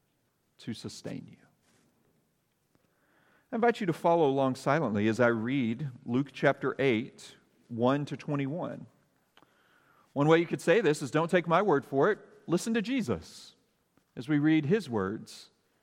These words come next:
and as he addresses the importance of hearing well. Beginning in verse one.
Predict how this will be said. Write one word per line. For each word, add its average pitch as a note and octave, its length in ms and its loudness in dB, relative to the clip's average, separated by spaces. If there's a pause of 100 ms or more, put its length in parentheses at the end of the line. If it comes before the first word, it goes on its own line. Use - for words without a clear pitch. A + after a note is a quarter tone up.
(280)
and A2+ 140 -6
as A2 120 -6
he D3 120 2
addresses C#3+ 480 -2
the B2+ 100 -6
importance A2+ 800 -6 (680)
of - 80 -20
hearing F#2+ 420 -4 (400)
well. - 320 -6 (2250)
Beginning A2 240 -4
in B2+ 100 0
verse C#3+ 240 -2
one. - 260 -16